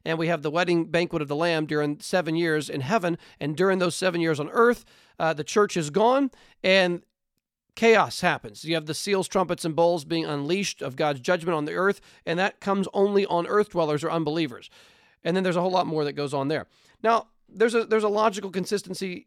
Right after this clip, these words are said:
at that point to that view, but I, I will just tell, and I will just tell you, and I don't want to sound arrogant, but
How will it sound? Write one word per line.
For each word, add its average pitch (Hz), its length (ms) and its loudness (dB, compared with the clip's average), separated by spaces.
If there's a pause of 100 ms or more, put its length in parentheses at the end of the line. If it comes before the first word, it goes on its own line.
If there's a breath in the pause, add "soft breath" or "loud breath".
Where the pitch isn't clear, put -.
at 180 140 -4
that 190 200 0
point 180 460 -6
to 180 80 -6
that 170 180 0
view, 165 320 -2
but 180 180 -4 (240)
I, 220 280 0
I 208 80 4
will 240 120 -2
just 226 200 -4
tell, 214 180 2
and 175 220 -6
I - 220 -8
will 202 100 -2
just - 180 -14
tell 208 100 0
you, 196 60 0
and 185 80 -4
I 180 60 -6
don't 190 160 -4
want 190 100 -4
to 185 60 -6
sound 185 240 -2
arrogant, 220 420 2 (180)
but 180 260 -2